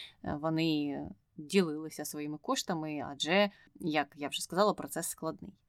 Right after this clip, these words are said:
З Семом Бекменом Фрідом історія трохи інша, мені здається, бо там більше бажання впливу. Тобто він не стосовки Білла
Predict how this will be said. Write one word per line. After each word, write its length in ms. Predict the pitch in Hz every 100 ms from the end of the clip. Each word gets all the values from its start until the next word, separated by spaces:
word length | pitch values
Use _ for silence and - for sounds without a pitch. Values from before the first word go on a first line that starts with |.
| _ _ -
З 100 | -
Семом 460 | - 294 285 254
Бекменом 480 | 202 247 262 240 233
Фрідом 540 | - 262 311 254 226 -
історія 520 | 190 - 277 277 214
трохи 480 | 202 233 233 220 214
інша, 580 | - 214 208 170 - 156
мені 280 | 151 151
здається, 920 | 147 156 151 147 143 - - - 147 -
бо 520 | - 170 160 160 160 156
там 420 | - 220 247 226 175
більше 920 | 160 208 208 - - 190 185 185 170 160 - _
бажання 600 | - 170 - 196 208 185 175
впливу. 840 | - - 170 170 156 143 165 - - _
Тобто 400 | - - 185 180
він 400 | 170 196 233 233 202 _ _ -
не 340 | 185 196 196
стосовки 600 | - 190 - 208 202 196
Білла 380 | 170 185 180 175